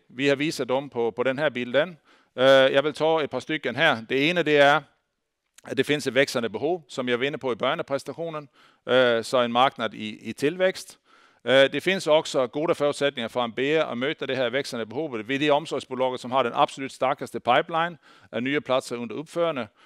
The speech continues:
Eh, och vi ser en god potential att växa både genom organisk tillväxt och genom kompletterande kvalitativa förvärv.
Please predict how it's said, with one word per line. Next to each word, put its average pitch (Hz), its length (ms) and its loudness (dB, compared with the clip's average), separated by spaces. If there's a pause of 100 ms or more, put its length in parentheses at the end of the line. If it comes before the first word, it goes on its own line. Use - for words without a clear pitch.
(200)
Eh, 120 220 4
och 120 260 -4
vi 143 80 -4
ser 147 240 2
en 117 60 -2
god 170 260 -2
potential 120 520 -4
att 110 100 -2
växa 113 340 -2
både 123 260 -6
genom 113 240 -4
organisk 165 400 -6
tillväxt 147 440 -4
och 120 120 -4
genom 117 300 0 (260)
kompletterande 123 560 0
kvalitativa 117 600 -8
förvärv. 107 380 -2